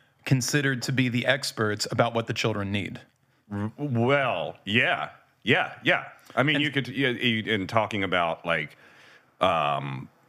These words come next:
Speaker 2: you know, what technology they need to have in order to fit in
Speaker 1: Right. And which
Speaker 2: with
Speaker 1: the
Speaker 2: their
Speaker 1: answer is none.
Speaker 2: friends. None. But, mm,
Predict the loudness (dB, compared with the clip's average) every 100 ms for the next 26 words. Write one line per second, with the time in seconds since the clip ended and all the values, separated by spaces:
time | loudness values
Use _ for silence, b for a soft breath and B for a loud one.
0 | _ -2 2 2 2 0 0 0 2 2
1 | 0 0 0 0 0 2 2 2 0 0
2 | -2 -2 -4 -6 -2 0 2 2 2 2
3 | 0 0 -6 B B 2 2 2 2 0
4 | 0 0 2 2 2 0 -2 -4 2 2
5 | 2 0 -2 -4 _ _ -8 0 2 2
6 | -2 -12 -14 -4 -2 -2 -4 -8